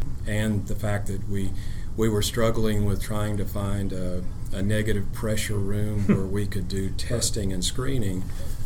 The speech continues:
Speaker 1: And so we arrived at that as our, uh, our best option.
Speaker 2: I-, is this, is it staffed by R M C staff, or is it
Speaker 1: Yes,
Speaker 2: the
Speaker 1: it's
Speaker 2: people
Speaker 1: our
Speaker 2: who are there, are they R M C employees?
Speaker 1: They are R M C employees. Um,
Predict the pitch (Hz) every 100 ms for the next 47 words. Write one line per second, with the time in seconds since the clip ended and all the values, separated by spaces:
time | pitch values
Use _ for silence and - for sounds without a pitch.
0 | - 98 - 113 104 104 101 104 104 107
1 | 98 95 101 101 98 92 - - - -
2 | - 131 185 185 185 190 185 - 185 196
3 | - - - - - 320 254 233 170 135
4 | 175 190 - 156 170 - 175 180 - -
5 | 156 156 160 170 160 - 175 175 170 165
6 | - - 165 180 180 - 147 135 120 127
7 | - - - - - - 117 110 127 117
8 | 180 - - - 202 160 175 151 147 143
9 | 135 147 139 135 151 151 170 139 156 170
10 | 175 - 117 123 120 113 113 127 123 135
11 | 135 135 120 120 98 110 107 - 104 98
12 | 92 90